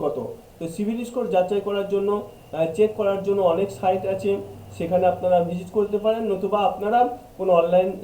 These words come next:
সেন্টারে গিয়ে আপনি সিভিল স্কোরটা যাচাই করতে পারেন যে আপনার সিভিল স্কোর কত, ঠিক আছে? এই ছিল একটা ছোট্ট একটা ইনফরমেশন।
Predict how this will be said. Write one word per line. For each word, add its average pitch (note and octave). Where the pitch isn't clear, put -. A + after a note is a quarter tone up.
সেন্টারে E3+
গিয়ে G#3
আপনি E3
সিভিল D#3+
স্কোরটা F3
যাচাই D#3
করতে C#3
পারেন B2+
যে C#3+
আপনার D3
সিভিল C#3+
স্কোর F#3
কত, B2+
ঠিক A3
আছে? A#3+
এই A3+
ছিল A#3
একটা -
ছোট্ট F3
একটা E3+
ইনফরমেশন। F3+